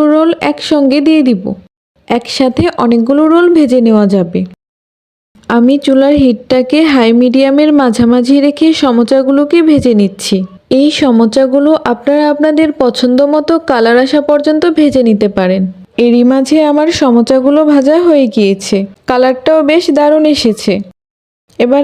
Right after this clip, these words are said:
এগুলোকে আমি নামিয়ে নিচ্ছি। তৈরি হয়ে গেল আমাদের মুচমুচে পটেটো রোল সমোচা। এই সমোচাটা দেখতে যেমন সুন্দর, খেতেও কিন্তু অনেক বেশি মজা। দেখেই নিশ্চয়ই বুঝতে পারছেন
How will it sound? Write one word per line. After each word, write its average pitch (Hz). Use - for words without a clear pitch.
এগুলোকে 269
আমি 302
নামিয়ে 311
নিচ্ছি। 254
তৈরি 247
হয়ে 277
গেল 294
আমাদের 240
মুচমুচে 311
পটেটো 277
রোল 320
সমোচা। 208
এই 262
সমোচাটা 262
দেখতে 240
যেমন 277
সুন্দর, 320
খেতেও 247
কিন্তু 302
অনেক 294
বেশি 240
মজা। 196
দেখেই 220
নিশ্চয়ই 311
বুঝতে 311
পারছেন 330